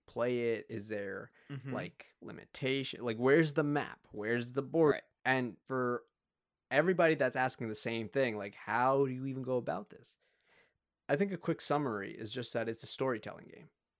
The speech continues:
Speaker 1: There is
Speaker 2: Yep.
Speaker 1: somebody n-, called the Dungeon Master who is the storyteller, who drives the story by narrating the actions that are taken,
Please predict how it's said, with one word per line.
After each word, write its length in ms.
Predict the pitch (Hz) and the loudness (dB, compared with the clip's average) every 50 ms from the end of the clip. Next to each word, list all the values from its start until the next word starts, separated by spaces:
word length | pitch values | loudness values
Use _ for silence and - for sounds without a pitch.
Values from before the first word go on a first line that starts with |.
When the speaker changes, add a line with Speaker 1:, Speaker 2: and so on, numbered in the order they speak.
| _ _ _ _ | _ _ _ _
Speaker 1:
There 220 | - 113 113 110 | -8 -4 -4 -2
is 80 | 110 113 - - | -2 -2 -4 -2
Speaker 2:
Yep. 80 | - 139 | 0 0
Speaker 1:
somebody 520 | 151 120 135 143 156 160 170 175 - - _ _ _ _ _ _ _ _ | 0 2 2 2 2 2 0 -2 -4 -10 _ _ _ _ _ _ _ _
n-, 140 | 127 120 - - _ _ _ | -12 -12 -12 -14 _ _ _
called 240 | - - 120 110 110 | -8 -4 -4 -2 -2
the 60 | 123 | -2
Dungeon 360 | 127 127 120 113 110 110 107 | 0 0 0 0 0 -2 -4
Master 440 | 104 101 87 101 - - 139 165 180 _ _ _ _ _ _ _ _ _ _ | -6 -8 -8 -8 -8 -8 -8 -8 -10 _ _ _ _ _ _ _ _ _ _
who 260 | - 117 113 113 - _ _ - | -4 -4 -4 -4 -6 _ _ 2
is 420 | 135 165 170 147 135 123 123 - | 2 4 4 2 0 -4 -8 -8
the 120 | - - 113 | -8 -4 -4
storyteller, 840 | - - - 135 131 123 107 104 - - 95 95 110 123 135 - _ _ | -4 -4 -2 -2 -2 -2 -4 -4 -8 -10 -10 -8 -8 -10 -12 -14 _ _
who 160 | _ 123 117 | _ -8 -8
drives 600 | 107 - - 113 113 117 131 151 156 131 113 110 | -8 -6 -2 0 2 4 4 4 2 2 -2 -8
the 100 | 120 113 | -6 -6
story 560 | - - - - 117 120 107 92 90 113 123 - _ _ - | -6 -4 -4 -2 -2 -2 -2 -4 -6 -10 -12 -16 _ _ -4
by 140 | - 110 110 | -4 -4 -2
narrating 680 | 110 113 117 120 123 117 110 110 107 107 95 95 - - _ _ _ _ _ _ _ _ - | -2 -2 0 2 2 2 2 0 -2 -4 -6 -8 -12 -16 _ _ _ _ _ _ _ _ -8
the 120 | 120 - | -8 -2
actions 420 | - 110 117 120 - - 127 117 110 | 0 2 2 2 0 -4 -6 -6 -4
that 120 | 107 101 | -4 -4
are 120 | 104 101 104 | -4 -6 -8
taken, 420 | - 110 101 101 - 120 143 156 | -8 -10 -10 -10 -10 -10 -12 -12